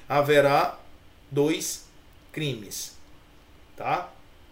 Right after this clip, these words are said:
Haverão dois crimes aqui, ó. Beleza? Por quê? Porque aqui a teoria dualista, de acordo com a teoria dualista, irá separar o coautor do partícipe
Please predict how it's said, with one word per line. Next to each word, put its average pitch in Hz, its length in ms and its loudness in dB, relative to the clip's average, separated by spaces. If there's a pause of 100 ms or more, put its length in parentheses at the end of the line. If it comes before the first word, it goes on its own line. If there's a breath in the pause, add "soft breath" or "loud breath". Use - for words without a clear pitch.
(240)
Haverão 143 560 2
dois 147 240 0
crimes 175 480 -4
aqui, 139 340 0
ó. 113 160 0 (720)
Beleza? 220 560 6 (460 soft breath)
Por 196 220 8
quê? 196 360 12
Porque 175 340 4
aqui 202 360 6
a 175 100 10
teoria 151 380 6
dualista, 151 1300 4
de 127 80 -2
acordo 202 500 6
com - 80 2
a - 40 2
teoria 131 300 2
dualista, 123 600 -2 (300 loud breath)
irá 165 560 4
separar 147 720 4
o 139 100 4
coautor 131 800 4 (180)
do 135 140 -4
partícipe 170 1000 -4